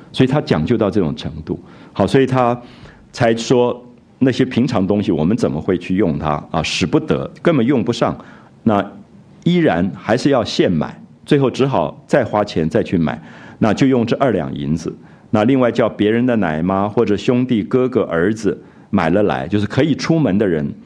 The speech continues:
买了来，那才能够用。那如果使了关中的人买去，照旧还是那个样子。意思说，你找这种公家机关去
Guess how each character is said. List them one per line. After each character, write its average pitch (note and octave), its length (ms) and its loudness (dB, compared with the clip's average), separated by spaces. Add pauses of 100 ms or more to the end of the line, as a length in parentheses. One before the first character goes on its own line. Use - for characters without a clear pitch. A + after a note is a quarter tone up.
(420)
买 E2+ 180 0
了 F#2+ 120 2
来， C#2+ 260 -2 (480)
那 G2 180 2
才 G2+ 200 0
能 A2+ 120 2
够 A2 140 2
用。 A2+ 200 -2 (460)
那 C3 140 4
如 C#3+ 120 2
果 F#3 140 2
使 - 220 -4
了 A2 100 2
关 D3+ 320 0
中 D#3 180 0
的 A#2+ 80 2
人 F2 200 0
买 D#2 260 -2
去， - 320 -4 (100)
照 F3 200 2
旧 D#3 160 2
还 F#2 180 -2
是 G2+ 120 -2
那 G2 100 0
个 E2 100 0
样 D2+ 220 -2
子。 - 160 -18 (260)
意 F3+ 100 2
思 D3 160 2
说， C#3+ 240 0 (360)
你 F#3 160 2
找 E2 340 2
这 C#3 160 0
种 G#2 200 0
公 F3+ 280 0
家 E3 240 2
机 D#3 300 -4
关 D3 340 0
去 A#2+ 500 -2